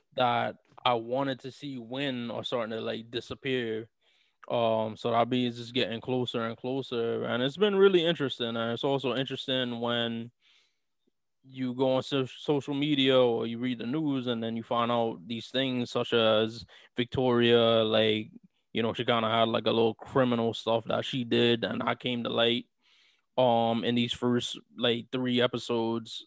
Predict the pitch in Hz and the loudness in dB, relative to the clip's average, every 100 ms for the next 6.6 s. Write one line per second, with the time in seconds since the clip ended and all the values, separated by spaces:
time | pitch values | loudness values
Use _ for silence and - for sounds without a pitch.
0 | - 120 117 113 120 113 110 117 117 123 | -4 -2 -2 -2 0 0 0 0 2 0
1 | 139 _ _ _ _ _ _ - 123 110 | -4 _ _ _ _ _ _ -4 -2 0
2 | 113 117 117 113 110 113 - 117 - 104 | 0 2 2 0 -2 -4 -2 -2 -2 -2
3 | 113 165 - 113 113 113 - 120 117 117 | 2 0 2 0 0 -4 -4 -2 0 0
4 | 117 117 117 - 151 143 127 127 113 113 | -2 -6 -8 -6 -6 -6 -6 -4 -4 -4
5 | 117 113 - 135 131 120 113 131 123 123 | -6 -8 -2 0 0 -2 -2 -2 0 0
6 | 117 113 113 113 110 113 | -2 -2 -2 -2 -4 -8